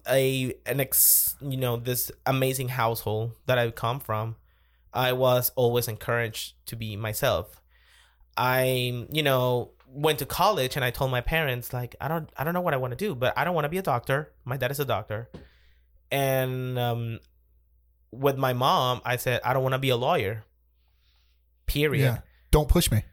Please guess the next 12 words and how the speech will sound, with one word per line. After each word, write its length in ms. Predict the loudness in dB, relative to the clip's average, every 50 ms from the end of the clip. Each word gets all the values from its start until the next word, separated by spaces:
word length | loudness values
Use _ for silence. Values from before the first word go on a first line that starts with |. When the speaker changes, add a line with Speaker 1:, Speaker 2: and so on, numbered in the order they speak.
| _ _ _ -2 0
Speaker 1:
Don't 180 | 2 4 6
push 240 | 6 6 6 4 0
me. 220 | -2 -4 -6 -6 -8 -12 -18 _ _ _ _ 0
And 320 | 2 4 4 2 2 2
they 120 | 2 2 2
say, 520 | 2 2 2 4 4 4 2 -2 -4 -8 -14 -20 -20 _ _ _ _ _ _ _ _ _ _ _ _ _ _ _ _ _ _ -10
"Just 520 | -8 -2 0 2 2 2 2 -2 -4 0
be 140 | 2 2 2
who 100 | 2 2
you 100 | 2 2
wanna 200 | 2 2 2 0
be 300 | 0 0 0 -2 -4 -6